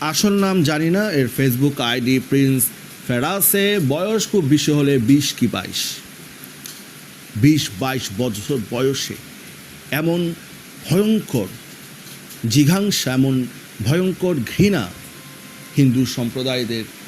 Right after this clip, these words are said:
প্রতি, এটা দুঃখজনক।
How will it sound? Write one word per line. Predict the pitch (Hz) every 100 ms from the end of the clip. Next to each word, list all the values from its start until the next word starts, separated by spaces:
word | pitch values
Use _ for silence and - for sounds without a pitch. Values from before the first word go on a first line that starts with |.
| - -
প্রতি, | 180 - 101 - - - - - -
এটা | 120 135 113 107 92 - - - - - - - - - - -
দুঃখজনক। | 117 175 180 208 196 202 220